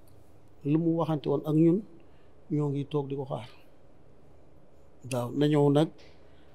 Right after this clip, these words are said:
ma, mën naa, am naa, mënatuma, nu seeti keneen. Loolu mooy.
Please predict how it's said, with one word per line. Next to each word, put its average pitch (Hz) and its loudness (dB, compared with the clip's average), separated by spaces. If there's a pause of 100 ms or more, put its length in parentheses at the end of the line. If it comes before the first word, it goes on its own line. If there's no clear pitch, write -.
(1400)
ma, 170 8
mën 180 4
naa, 175 6
am 185 8
naa, 175 8
mënatuma, 190 8 (360)
nu 160 0
seeti 139 0
keneen. 127 -4 (1400)
Loolu 135 -6
mooy. 139 -8